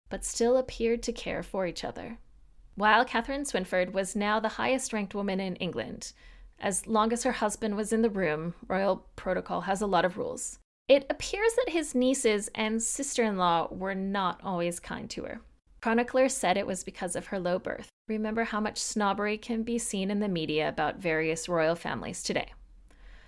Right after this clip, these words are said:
John of Gaunt and Catherine's daughter, Joan Beaufort, would marry Sir Ralph Neville, Earl of Westmoreland, in the year her parents married. Double wedding? Her first marriage had been to a baron, so this was a step up.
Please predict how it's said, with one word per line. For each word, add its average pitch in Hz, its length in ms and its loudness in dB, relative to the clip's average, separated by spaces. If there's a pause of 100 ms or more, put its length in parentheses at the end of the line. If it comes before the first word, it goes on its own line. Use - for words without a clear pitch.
(160)
John 277 280 8
of 427 120 0
Gaunt 208 320 4
and 214 260 -2
Catherine's 185 540 -4
daughter, - 340 2 (100)
Joan 170 400 -2
Beaufort, 165 560 -2 (480)
would 214 260 0
marry 240 360 0
Sir 262 260 0
Ralph 226 380 4
Neville, 185 380 -2 (260)
Earl 190 460 0
of 180 260 -4
Westmoreland, 240 680 -2 (220)
in 202 240 -4
the 208 80 -2
year 240 580 4 (300)
her 247 120 0
parents - 480 -4
married. - 400 -2 (440)
Double 359 300 4
wedding? 523 440 4 (400)
Her 254 200 6
first 311 340 4
marriage 196 380 6
had 202 240 4
been 202 160 2
to 220 120 -2
a 202 40 2
baron, - 400 2
so - 200 -2
this - 240 -8
was 262 160 -2
a 302 40 -8
step 320 300 -6
up. - 240 0